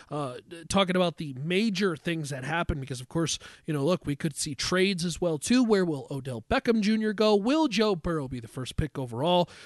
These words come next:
There's a lot to get to. And, of course, with this virtual draft, it's gonna be so different and, uh, interesting because we just don't know how it's gonna lay out. But certainly when it comes to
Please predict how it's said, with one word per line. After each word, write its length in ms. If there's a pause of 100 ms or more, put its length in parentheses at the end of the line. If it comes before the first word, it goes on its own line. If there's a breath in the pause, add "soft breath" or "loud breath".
There's 180
a 60
lot 680
to 100
get 340
to. 240
And, 80
of 60
course, 260
with 80
this 160
virtual 400
draft, 360
it's 120
gonna 160
be 80
so 200
different 380
and, 180 (360 loud breath)
uh, 200
interesting 600
because 220
we 100
just 180
don't 160
know 120
how 180
it's 100
gonna 140
lay 320
out. 360
But 140
certainly 720 (240 loud breath)
when 140
it 120
comes 500
to 400